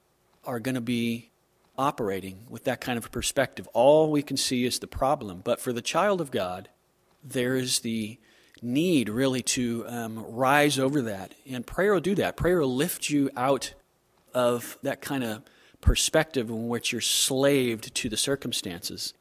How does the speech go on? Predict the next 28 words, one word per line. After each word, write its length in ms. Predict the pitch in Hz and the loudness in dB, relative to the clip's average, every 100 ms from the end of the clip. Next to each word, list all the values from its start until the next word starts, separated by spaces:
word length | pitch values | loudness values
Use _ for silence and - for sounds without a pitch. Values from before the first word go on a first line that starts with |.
| _ _ _ - | _ _ _ -12
It 120 | 135 | -2
doesn't, 280 | 165 165 151 | 2 2 2
you 100 | 143 | 0
know, 100 | 127 | -2
prayer 380 | - - 190 196 | -2 2 2 2
might 300 | 165 175 - | 2 0 -2
change 300 | - 175 170 | -2 -2 -2
the 40 | |
circumstances. 720 | 139 160 170 - 123 123 147 | 0 0 0 -2 -2 -2 -2
It 80 | 151 | 0
might 260 | 135 165 135 | 0 -2 0
not. 320 | 107 107 - _ - - | 0 0 -4 _ -20 -10
Certainly 380 | - 208 175 156 | 0 0 4 2
we're 260 | 139 123 - _ _ _ - | 4 0 -4 _ _ _ -6
bringing 320 | 131 147 156 | 0 2 2
the 60 | 135 | 2
Lord 320 | 127 131 127 | 4 4 4
into 580 | 113 147 156 127 104 107 | 2 0 0 0 0 -2
our 140 | 117 117 | -4 -2
circumstances. 960 | 143 143 151 - 92 90 - 104 - - _ _ _ _ - | -2 0 -2 -4 -6 -6 -8 -6 -8 -10 _ _ _ _ -4
But 180 | 147 - | -2 0
the 80 | 131 | -2
first 300 | 214 269 - | 0 0 0
thing 140 | 131 | 0
that 140 | 120 | -2
changes 560 | - 131 117 104 120 - | -2 -2 -2 -4 -4 -4
as 320 | - 117 110 | -6 -6 -4
we 320 | 123 120 110 | -2 -2 -4